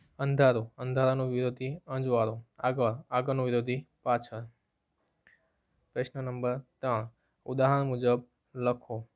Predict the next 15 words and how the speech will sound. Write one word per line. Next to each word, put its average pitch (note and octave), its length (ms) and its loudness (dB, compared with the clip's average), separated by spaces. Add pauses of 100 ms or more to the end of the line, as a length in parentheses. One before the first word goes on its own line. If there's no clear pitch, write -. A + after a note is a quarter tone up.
(340)
અહીં C3 160 -2
લિંગ C3+ 260 0
પરિવર્તન B2+ 440 0
કરવાનું A#2+ 500 -4
છે. A#2 300 -8 (120)
માસા C3+ 580 -2 (100)
તો A#2+ 320 0 (180)
માસી. A#2+ 600 -4 (580)
મામા, B2 540 2 (400)
મામાનું C3 580 -2
થશે B2+ 520 -8 (100)
મામી. A#2+ 680 -2 (1700)
કાકી, B2+ 540 -2 (100)
કાકીનું C3 420 -4
થશે B2+ 400 -8